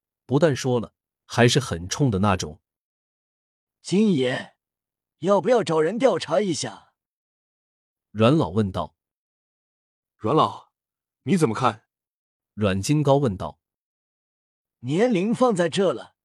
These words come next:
Speaker 2: 一些表面的条件也都放在这了。如果真要说出有什么不同的话，那就是老练了一些，沉稳了一些。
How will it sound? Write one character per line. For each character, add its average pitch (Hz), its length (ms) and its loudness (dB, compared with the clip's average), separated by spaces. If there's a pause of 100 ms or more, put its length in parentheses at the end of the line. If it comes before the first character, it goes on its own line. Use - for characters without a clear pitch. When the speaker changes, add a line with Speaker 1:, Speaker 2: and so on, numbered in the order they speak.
(640)
Speaker 2:
一 180 200 -2
些 208 200 2
表 170 260 0
面 233 180 2
的 190 80 -2
条 175 300 0
件 190 260 0
也 180 120 -2
都 220 120 2
放 226 220 0
在 160 140 -2
这 165 200 -2
了。 - 200 -16 (880)
如 160 280 -4
果 170 140 2
真 247 220 0
要 214 180 4
说 233 220 4
出 220 160 2
有 185 160 0
什 156 120 -6
么 233 80 0
不 233 200 0
同 170 240 -6
的 208 120 0
话， - 420 -8 (640)
那 180 240 2
就 220 160 0
是 190 140 -2
老 160 200 0
练 214 200 4
了 180 80 -4
一 196 220 -4
些， 120 400 -8 (720)
沉 165 340 -2
稳 175 160 2
了 170 100 0
一 214 200 0
些。 123 460 -6